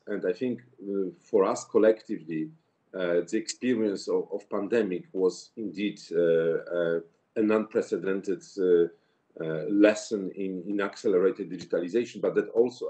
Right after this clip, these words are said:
actually meant, uh, our vulnerability to attacks has been, has been widened. You know, in that can-, tech-, in that context, we found particularly disturbing, you know, the attacks on our health, uh, system. Uh,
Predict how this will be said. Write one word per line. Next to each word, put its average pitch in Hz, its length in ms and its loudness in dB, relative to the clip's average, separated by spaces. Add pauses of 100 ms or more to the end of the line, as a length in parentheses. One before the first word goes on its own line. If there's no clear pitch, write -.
actually 92 480 -10 (340)
meant, 98 400 -2 (260)
uh, 92 140 6 (120)
our 95 360 2
vulnerability 92 760 -6
to 95 200 -2
attacks - 680 -8 (100)
has 87 160 -6
been, 87 280 -8
has 90 140 -2
been 85 180 -6
widened. 85 520 -2
You 80 80 -6
know, 80 180 -4
in 85 160 -4
that 92 260 0
can-, 90 300 0 (120)
tech-, 107 320 0
in 101 80 -6
that 113 200 6
context, 104 420 -2 (400)
we 101 100 0
found 98 420 -4 (240)
particularly 110 420 0
disturbing, 85 560 0
you 90 100 -8
know, 82 140 -2
the 82 160 0
attacks - 380 -10
on 87 100 -10
our 82 320 -4
health, 95 340 -2 (440)
uh, 80 320 -4
system. - 580 -8 (840)
Uh, 110 260 8